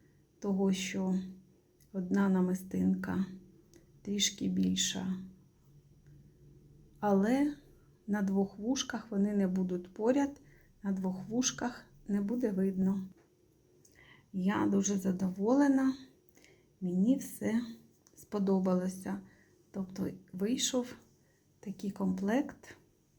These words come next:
намисто і с-, і сережки. Ще є намистини, ще є у мене така намистинка,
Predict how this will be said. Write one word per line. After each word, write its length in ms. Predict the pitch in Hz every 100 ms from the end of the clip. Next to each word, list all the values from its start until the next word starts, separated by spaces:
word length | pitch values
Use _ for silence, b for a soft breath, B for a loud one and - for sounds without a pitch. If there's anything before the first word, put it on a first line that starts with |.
| _ _ _ _ _ _ _ _ _ _ _
намисто 760 | 214 185 180 202 262 - 262 262 262 - _ _ _ _ _ _ _ _ _ _ _ _ _ _ _ _ _ _ _ - _ - _ _
і 100 | 226
с-, 180 | 226 -
і 100 | 240
сережки. 760 | 240 233 214 202 196 - - - B B B _
Ще 440 | - - 233 240 226
є 540 | 196 202 208 208 202
намистини, 1040 | 214 208 190 185 - 180 180 185 208 262 294 - _ - B _
ще 180 | - -
є 220 | 208 208
у 40 | 214
мене 280 | 202 196 196
така 300 | 202 - 196
намистинка, 920 | 190 185 190 190 202 190 185 196 190